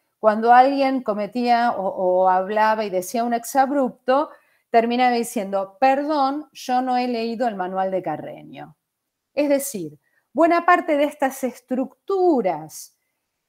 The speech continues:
que, por ejemplo, yo recuerdo de mi propia abuela, que me retaba porque decía o hacía tal o cual cosa, están detalladas y prescriptas en un manual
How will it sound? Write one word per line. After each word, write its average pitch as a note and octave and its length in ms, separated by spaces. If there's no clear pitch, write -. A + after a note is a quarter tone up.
que, G3+ 140
por G3 180
ejemplo, A3 460
yo A3+ 240
recuerdo A3+ 500
de F3+ 140
mi F3 160
propia G#3 500
abuela, A#3 800
que F3 140
me E3 160
retaba G3 680
porque E3+ 300
decía F#3 500
o E3+ 120
hacía F#3+ 480
tal G#3+ 220
o G3 120
cual G#3+ 300
cosa, A3 680
están F4 680
detalladas D#4 840
y C4 160
prescriptas C#4 1120
en A#3 200
un C#4 320
manual C4 680